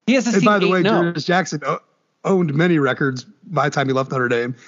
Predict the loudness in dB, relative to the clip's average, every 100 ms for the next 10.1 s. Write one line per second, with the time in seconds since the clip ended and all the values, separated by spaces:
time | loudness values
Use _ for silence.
0 | -20 -20 -4 0 2 2 2 2 2 2
1 | 2 0 0 0 0 0 -2 -4 -4 -2
2 | -2 0 0 0 -2 -2 -2 -6 -10 -14
3 | _ _ _ _ 2 4 2 0 0 2
4 | 2 2 0 -8 -16 -20 _ -4 -2 0
5 | 0 4 4 4 4 2 2 2 2 2
6 | 4 2 0 0 0 0 -4 _ _ _
7 | _ -2 0 2 0 0 0 0 2 2
8 | 0 -2 -4 -6 _ _ _ _ _ _
9 | _ _ _ 0 2 2 0 0 0 2
10 | 0